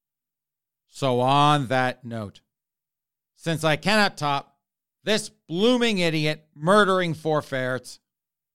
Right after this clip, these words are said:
even if moving out wasn't an option that ever crossed his feeble mind,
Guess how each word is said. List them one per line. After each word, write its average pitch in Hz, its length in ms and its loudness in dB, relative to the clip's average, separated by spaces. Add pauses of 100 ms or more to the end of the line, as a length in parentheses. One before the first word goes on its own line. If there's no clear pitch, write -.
(120)
even 233 320 -4
if 214 140 -6
moving 165 400 -4
out 139 300 -6 (260)
wasn't 208 400 -2
an 165 140 -2
option 156 500 -4 (200)
that 147 240 -6
ever 185 280 0
crossed 165 480 -2
his 135 180 -10
feeble 160 420 -2
mind, 127 440 -4